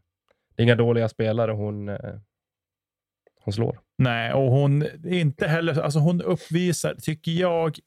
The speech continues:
Speaker 2: inte någonstans under finalrundan någon, vad ska man säga, nervositet eller så här, alltså stress eller någonting liksom, utan jag tror att hon, hon njuter av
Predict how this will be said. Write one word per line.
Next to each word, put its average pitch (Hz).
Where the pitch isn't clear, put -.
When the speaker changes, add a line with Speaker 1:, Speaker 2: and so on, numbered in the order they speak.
Speaker 2:
inte 165
någonstans 139
under 120
finalrundan 120
någon, 113
vad 123
ska 135
man 117
säga, 131
nervositet 135
eller 117
så -
här, 117
alltså 110
stress -
eller 117
någonting 117
liksom, 113
utan 127
jag 143
tror 156
att 113
hon, 147
hon 165
njuter 160
av 120